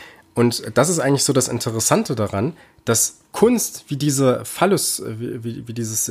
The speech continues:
diese Phallus-Skulptur in diese bürgerliche Gesellschaft eigentlich rein integriert wird. Man nimmt ihr sozusagen dieses Provokante, dieses Furchtbare und man kann es irgendwann mit der Zeit so genießen. Ja, oder nicht, also nicht genießen, sondern, sondern, äh, wird das nicht mehr als provokant wahrgenommen, ja?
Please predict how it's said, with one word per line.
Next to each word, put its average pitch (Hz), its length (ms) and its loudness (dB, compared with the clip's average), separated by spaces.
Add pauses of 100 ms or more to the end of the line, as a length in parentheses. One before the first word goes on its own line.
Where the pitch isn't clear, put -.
diese 110 160 -4
Phallus-Skulptur 147 920 0 (400)
in 214 240 4
diese 170 220 0
bürgerliche 160 460 4
Gesellschaft 139 480 0
eigentlich 123 320 0
rein 160 180 4
integriert 110 580 -2
wird. 95 160 -6
Man 110 200 2
nimmt 208 300 4
ihr 135 120 0
sozusagen 113 480 0
dieses 110 200 -2
Provokante, 120 800 -2 (100)
dieses 113 200 0
Furchtbare 139 640 0 (320)
und 120 100 2
man 123 140 4
kann 170 200 2
es - 140 0
irgendwann 156 340 2
mit 139 120 0
der 127 100 2
Zeit - 480 0 (280)
so 147 160 4
genießen. 147 560 2 (220)
Ja, 127 120 4
oder 123 220 4
nicht, 104 200 -2
also 95 180 -2
nicht 104 240 -8
genießen, 117 320 0
sondern, 107 240 2
sondern, 107 420 2
äh, - 20 -18 (280)
wird 120 100 2
das - 140 4
nicht 180 120 0
mehr 156 60 2
als 135 140 0
provokant 143 500 -2
wahrgenommen, 92 480 -2
ja? 110 160 0